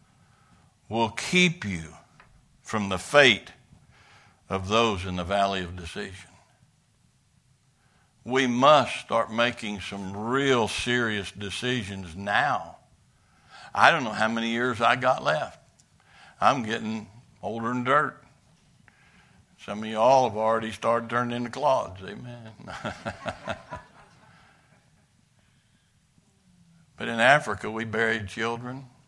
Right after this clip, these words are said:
We buried teenagers. We buried young mothers,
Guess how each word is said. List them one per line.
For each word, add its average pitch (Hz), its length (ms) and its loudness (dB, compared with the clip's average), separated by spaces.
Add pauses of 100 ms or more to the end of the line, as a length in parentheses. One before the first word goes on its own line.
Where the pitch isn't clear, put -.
(640)
We 101 120 -10
buried 98 380 -8
teenagers. 107 760 -8 (1900)
We 107 120 -8
buried 101 340 -4
young 95 240 -6
mothers, 107 460 -6